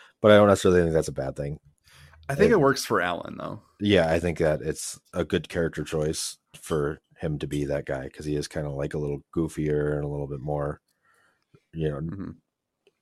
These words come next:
Speaker 1: more his personality, I feel like, to where it
Speaker 2: Yeah.
Speaker 1: can kinda just reflect, and you can kinda see Seth Rogen in him, even though Seth
Speaker 2: Mm-hmm.
Speaker 1: Rogen's obviously not a genetically bred
Speaker 2: Yeah.
Speaker 1: super alien.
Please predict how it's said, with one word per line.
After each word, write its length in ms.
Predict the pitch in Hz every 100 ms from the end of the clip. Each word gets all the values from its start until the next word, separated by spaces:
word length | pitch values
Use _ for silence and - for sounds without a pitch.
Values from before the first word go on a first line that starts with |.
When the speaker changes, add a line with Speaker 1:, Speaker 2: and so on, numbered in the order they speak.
| 101
Speaker 1:
more 500 | 98 87 82 78 73
his 360 | - 76 76
personality, 800 | - 76 73 73 71 69 69 67
I 80 | 65
feel 180 | - 71
like, 160 | 67 67
to 80 | 73
where 220 | 71 69
it 100 | 67
Speaker 2:
Yeah. 20 |
Speaker 1:
can 220 | 71 71
kinda 220 | 73 71 71
just 220 | - -
reflect, 400 | 73 76 71 -
and 60 |
you 60 | 73
can 140 | -
kinda 240 | 78 78 67
see 160 | - 73
Seth 240 | - 69
Rogen 360 | 71 67 69 69
in 120 | 69
him, 260 | 67 69 - _ _ _ _ _ _ -
even 200 | 69 69
though 60 | 127
Seth 180 | 107
Speaker 2:
Mm-hmm. 80 | 73
Speaker 1:
Rogen's 240 | 67 65 67
obviously 340 | 65 67 71
not 200 | 69 69
a 140 | 71 73
genetically 720 | - 80 76 71 - 69 73 78 _ _ _ _ _
bred 300 | - 73 69
Speaker 2:
Yeah. 180 | 67 117
Speaker 1:
super 400 | 78 85 73 69 67
alien. 320 | 69 67